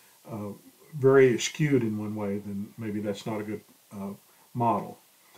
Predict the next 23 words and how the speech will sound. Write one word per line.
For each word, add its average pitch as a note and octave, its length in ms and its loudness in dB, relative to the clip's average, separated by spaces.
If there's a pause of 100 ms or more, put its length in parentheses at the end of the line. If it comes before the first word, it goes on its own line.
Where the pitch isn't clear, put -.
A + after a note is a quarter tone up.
(380)
Then D#3 120 6
the C#3+ 80 6
next F3+ 300 4
one D#3+ 160 4
we B2 80 4
look, G#2 360 0
look B2 260 -2
at G#2+ 340 -8
is A#2+ 240 2
the A2 320 -4
R - 220 6
student B2+ 480 0
by A#2 100 -2
predicted A2 500 -8
value G2+ 420 -8
plot. G2+ 300 -8 (380)
And C3 140 0
this F3+ 200 4
indicates B2+ 580 0
whether C3 320 6
any B2+ 220 0
studentized D#3 840 4
residuals A2 640 0